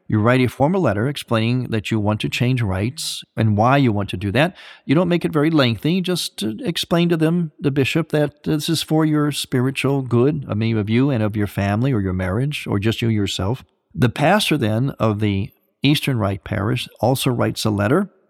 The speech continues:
recommending that I know this person, I think they're sincere and so on. He writes a letter to the bishop as well. You supply a record of your baptismal record, a recent copy of your baptismal record. All that gets sent to the Eastern Rite bishop.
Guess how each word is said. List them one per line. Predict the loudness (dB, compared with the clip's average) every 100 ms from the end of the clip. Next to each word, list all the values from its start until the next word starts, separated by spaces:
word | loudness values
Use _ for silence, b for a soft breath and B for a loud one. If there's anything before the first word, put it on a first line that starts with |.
| -2
recommending | 0 0 0 0 0 0
that | 0
I | -2
know | 0 0
this | 0 -2
person, | 0 0 0 0
I | -2
think | -2 -4 -2
they're | -4
sincere | -4 -4 -2 -2 0
and | -2
so | -2 -2
on. | 0
He | 0 0
writes | -2 -2
a |
letter | -2 -2 -2
to |
the | -4
bishop | -2 -2 -2 -4
as | 0
well. | 0 -2 -4 _ B B B B B B 0
You | 2
supply | 2 2 4 4
a | 4
record | 0 0 0
of | 0
your | 0
baptismal | 0 -2 -2 -2 0 0
record, | -2 -2 -2 0
a |
recent | 2 2 0 -4 -8 -18 _ _ _ _
copy | 2 2 2
of | -2
your | -2
baptismal | -2 -2 -2 -2 -2
record. | -4 -4 -6 -8 _
All | 4 4 6
that | 2 2
gets | -2 -2
sent | -2 0 0 -2
to | -2
the | 0 0 -2 0
Eastern | 0 0 -2 -2
Rite | -2 -2 0
bishop. | 0 -4